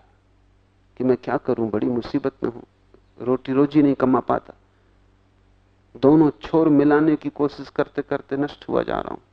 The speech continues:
कोई धंधा हाथ नहीं। उस फकीर ने कहा, "तुम एक काम करो, यहूदी मरते हैं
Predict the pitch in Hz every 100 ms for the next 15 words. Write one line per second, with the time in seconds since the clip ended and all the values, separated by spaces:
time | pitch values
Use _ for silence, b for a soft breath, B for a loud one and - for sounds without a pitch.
0 | _ _ _ _ _ _ _ _ _ _
1 | - 143 120 139 139 135 123 - 117 123
2 | _ _ _ _ _ _ _ - 143 -
3 | 147 170 156 143 139 123 113 - 117 101
4 | 120 104 - _ _ _ _ _ _ _
5 | _ _ _ _ _ _ _ _ _ -
6 | 143 302 - 117 107 - 170 139